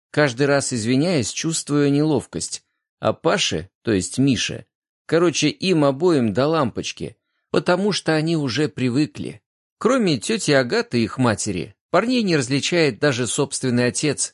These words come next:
мой крестный дядя Леон. Раньше с этим было проще, примерно до того, как близнецам исполнилось по году. У Миши на заднем месте родимое пятно. Это единственное, что отличает братьев друг от друга.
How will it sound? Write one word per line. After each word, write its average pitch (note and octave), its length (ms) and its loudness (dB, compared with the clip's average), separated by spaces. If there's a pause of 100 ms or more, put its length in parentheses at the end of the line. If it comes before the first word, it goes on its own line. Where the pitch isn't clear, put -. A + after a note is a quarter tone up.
мой E3 280 0
крестный C3 500 -2
дядя A2 340 2
Леон. G#2+ 440 0 (540)
Раньше F#3+ 380 0
с - 100 0
этим D3 400 0
было D3+ 220 2
проще, - 580 -2 (300)
примерно D#3 500 2
до B2 140 -2
того, D3 320 0
как A2+ 240 -4
близнецам B2+ 640 2
исполнилось A#2+ 680 0
по C3 140 0
году. C3 460 -2 (640)
У A#2+ 100 2
Миши G3 380 0
на D3+ 140 4
заднем C#3 460 2
месте F3+ 360 -2
родимое D3 500 2
пятно. G#2 540 -6 (280)
Это A#3 320 0
единственное, F3+ 920 0
что D#3+ 200 0
отличает C#3 640 0
братьев B2+ 540 0
друг A2+ 320 -2
от G2+ 160 0
друга. F#2+ 500 -6